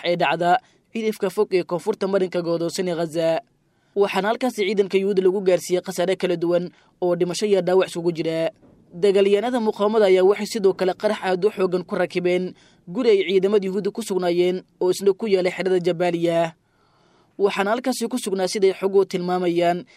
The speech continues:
ilaa iyo kow iyo toban xubnood oo ciidamada Yuhuudda ka tirsan. Qaraxa halkaasi ka dhacay uu ahaa mid aad u culus, ayaana sababay dhimasho iyo dhaawac oo soo gaaray dhammaan xubnihii halkaasi ku sugnaa. Tani ayaana ku soo aadaysa iyadoo maalintii shalay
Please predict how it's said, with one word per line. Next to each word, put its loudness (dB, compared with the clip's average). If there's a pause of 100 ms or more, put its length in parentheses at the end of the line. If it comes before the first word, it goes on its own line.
(200)
ilaa 4
iyo 4
kow -6
iyo -4
toban 0
xubnood 0
oo 4
ciidamada -2
Yuhuudda -2
ka -6
tirsan. -6 (720)
Qaraxa 0
halkaasi 0
ka -2
dhacay 4
uu 4
ahaa 0
mid 0
aad 2
u 4
culus, 0 (180)
ayaana 2
sababay 2
dhimasho 0
iyo 4
dhaawac 4
oo 0
soo 2
gaaray 0 (320)
dhammaan -2
xubnihii 0
halkaasi -4
ku -10
sugnaa. -4 (400)
Tani -2
ayaana 2
ku -10
soo 0
aadaysa 2
iyadoo 4
maalintii 0
shalay 2